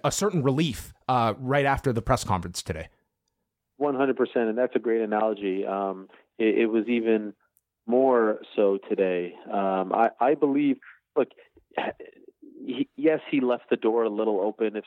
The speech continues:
Speaker 2: someone calls him with that Khabib fight or whatever, but I, I really feel like he's at peace, and I feel like it's, it's great that we finally have gotten to see the real George,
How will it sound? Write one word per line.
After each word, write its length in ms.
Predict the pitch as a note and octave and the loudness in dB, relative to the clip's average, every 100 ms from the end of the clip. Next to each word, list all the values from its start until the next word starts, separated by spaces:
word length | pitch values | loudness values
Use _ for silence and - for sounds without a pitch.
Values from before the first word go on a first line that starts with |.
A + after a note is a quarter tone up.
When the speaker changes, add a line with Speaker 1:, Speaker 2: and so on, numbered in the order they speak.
| - | -10
Speaker 2:
someone 200 | G#2 G#2 | -12 -10
calls 380 | - G2+ G#2 G#2 | 0 2 2 0
him 140 | G2+ | -4
with 120 | G2+ | 0
that 120 | G2+ - | 0 0
Khabib 220 | - G2+ G2+ - | -6 -6 -6 -2
fight 140 | G2 | 0
or 60 | G2 | 0
whatever, 400 | F#2+ G2 G2+ F#2+ | 0 0 -2 -2
but 160 | G2+ | 0
I, 100 | G#2+ | 0
I 140 | - A2 | 0 -2
really 400 | A2+ A2+ A2+ - - | -2 -4 -6 -10 -4
feel 160 | G#2+ | 0
like 140 | G2+ G2 - | 0 -2 -8
he's 120 | G2+ | -2
at 140 | F#2+ F#2 - | 0 0 -6
peace, 220 | G#2 G#2+ _ _ - _ - | -6 -6 _ _ -20 _ -4
and 160 | G#2 | 0
I 80 | G2+ - - | 0 0 0
feel 200 | A2+ G#2+ | 2 4
like 260 | G2+ F#2+ | 2 0
it's, 160 | G2+ _ | -8 _
it's 240 | - G2+ - | -6 -6 -6
great 360 | - G#2 G#2 - | 0 2 2 2
that 120 | G2 | 0
we 120 | G2 - | 0 0
finally 540 | G2+ G2+ G#2 G2+ G2 _ _ _ _ - | 0 0 -2 -2 -2 _ _ _ _ -2
have 140 | G#2 | 0
gotten 240 | - G#2 G#2 | 2 0 0
to 120 | - - | -10 -2
see 100 | A2 | 0
the 120 | G#2 | 0
real 260 | G2 G#2 G2+ | 2 2 2
George, 380 | - G2+ G#2 | 2 2 2